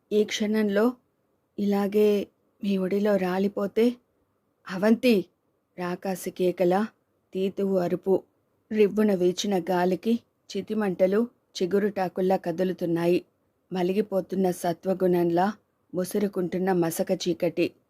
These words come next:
నిరాసక్తంగా సిగరెట్ వెలిగించాడు. గుండెల్లోని వాల్కెనో అశ్రువుల్ని ఆవిరి చేస్తుంటే. అలలుగా కదిలి అదృశ్యమైపోతున్న దాంపత్య జీవన స్మృతి. పాలపుంత ఉల్కగా మారి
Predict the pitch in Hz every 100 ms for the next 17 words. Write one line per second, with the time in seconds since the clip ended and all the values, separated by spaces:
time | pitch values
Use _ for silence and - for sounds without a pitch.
0 | _ _ _ 185 185 185 190 170 - 185
1 | 190 185 196 180 190 175 170 165 165 170
2 | 165 165 170 - _ _ _ _ - 185
3 | 175 190 180 170 175 165 165 175 175 180
4 | 180 214 - _ _ - 175 - 202 185
5 | 180 175 165 165 180 175 170 160 - 170
6 | 165 175 156 - _ _ _ - 196 196
7 | 202 202 196 180 170 190 220 226 _ _
8 | - 175 196 214 - 185 185 180 185 180
9 | 185 185 202 202 _ _ - 180 190 190
10 | 180 190 180 175 180 185 180 - - 170
11 | - 180 - _ _ _ _ _ 180 185
12 | 190 190 175 175 170 175 196 185 196 180
13 | 170 170 202